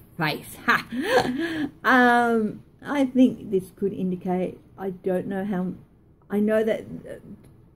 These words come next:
the Tory, apparently their membership is more men than women, way more men than women, but there are some fiery women in the, in the Tories, I should imagine,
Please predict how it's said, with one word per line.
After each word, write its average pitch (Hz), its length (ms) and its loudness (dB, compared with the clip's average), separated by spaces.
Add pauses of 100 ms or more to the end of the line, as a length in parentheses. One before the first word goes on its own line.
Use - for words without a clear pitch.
(160)
the 190 80 -2
Tory, 185 680 -4 (480)
apparently 185 440 -6
their 170 120 -2
membership 165 600 -4
is 156 140 -4 (2500)
more 180 320 2
men 190 220 0
than 180 160 2
women, 196 360 2
way 175 160 0
more 180 180 0
men 180 180 2
than 180 160 2
women, 226 380 0 (180)
but 208 400 4 (340)
there 220 180 -2
are 202 120 -2
some 196 160 -8
fiery 208 400 -2
women 202 440 0
in 202 200 -4
the, 208 240 -4
in 185 180 -6
the 180 80 -4
Tories, 175 500 -2
I 156 140 -4
should 175 180 -8
imagine, 170 580 -2